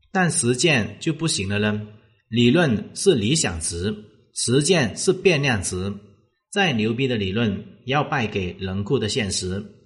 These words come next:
没有男人，那么你追谁呢？所以如何增大男人的数量，如何认识高质量的男人，如何判断男人的质量，这都是学问。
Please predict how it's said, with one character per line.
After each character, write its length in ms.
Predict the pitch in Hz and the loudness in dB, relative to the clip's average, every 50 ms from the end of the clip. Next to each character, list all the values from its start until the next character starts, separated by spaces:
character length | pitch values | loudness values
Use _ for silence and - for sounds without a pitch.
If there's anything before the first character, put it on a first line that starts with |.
| _ _ _ _ _ _ _ - | _ _ _ _ _ _ _ -4
没 140 | - 117 175 | 0 2 4
有 120 | 202 180 | 4 4
男 180 | 135 107 104 107 | 4 2 0 2
人， 380 | 110 104 104 113 117 - - - - - _ _ _ _ - | 2 2 2 0 -2 -6 -10 -20 -20 -20 _ _ _ _ -6
那 80 | 147 156 | -2 0
么 100 | 156 139 | 2 2
你 120 | 117 98 | 2 0
追 220 | - 135 139 147 | 2 4 4 4
谁 320 | 147 - - 95 87 90 95 | 4 2 0 -2 -2 -2 -2
呢？ 300 | 107 107 107 107 107 - - - - _ _ _ _ - | 0 -2 -2 -2 -6 -10 -16 -20 -20 _ _ _ _ -8
所 220 | - - 120 135 | -4 0 2 4
以 300 | 143 131 110 95 92 - - - - - - | 6 6 4 2 2 -2 -8 -14 -18 -10 -2
如 180 | 110 117 139 143 | 2 4 6 6
何 120 | 139 139 | 6 4
增 280 | 139 147 151 151 151 151 | 2 0 -2 -2 0 2
大 200 | 185 170 143 113 | 4 4 4 2
男 180 | 104 101 101 | 2 0 -2
人 100 | 101 101 | -2 0
的 80 | 104 104 | -2 -2
数 240 | - - 156 127 113 | -2 -2 0 0 0
量， 280 | 127 131 107 92 90 - - - - _ _ - | 2 0 0 -2 -4 -10 -14 -20 -20 _ _ -6
如 160 | 104 110 117 | -2 0 2
何 120 | 113 120 120 | 4 4 4
认 220 | 127 160 165 139 | 4 2 2 0
识 180 | 113 - 113 104 | 0 -2 -4 -2
高 240 | - 127 135 147 | -2 0 0 0
质 160 | 147 - 101 98 | -2 -2 -2 -2
量 180 | 107 113 113 | -2 -2 -2
的 80 | 107 98 | -2 -2
男 180 | 92 87 92 90 | -4 -4 -4 -4
人， 320 | 87 85 87 92 107 104 - - _ _ _ _ - | -4 -4 -4 -4 -6 -8 -10 -16 _ _ _ _ -4
如 140 | 110 120 123 | 0 2 2
何 100 | 123 127 | 2 2
判 220 | 127 143 170 156 151 | 2 0 -2 -2 -2
断 160 | 160 139 110 | -2 -2 -2
男 160 | 98 92 98 | -2 -2 -2
人 100 | 98 98 | -2 -2
的 80 | 101 101 | -2 -4
质 220 | 101 - 98 95 | -4 -6 -6 -2
量， 240 | 110 120 104 90 90 - - - _ - | 0 0 0 -2 -4 -10 -16 -20 _ -2
这 180 | - 165 139 110 | 2 2 2 2
都 140 | 117 110 | 2 0
是 140 | 110 - 139 | 0 0 -2
学 260 | - - - 87 90 | -4 -4 -6 -6 -4
问。 300 | 95 113 110 92 87 - | -2 -2 -2 -2 -4 -6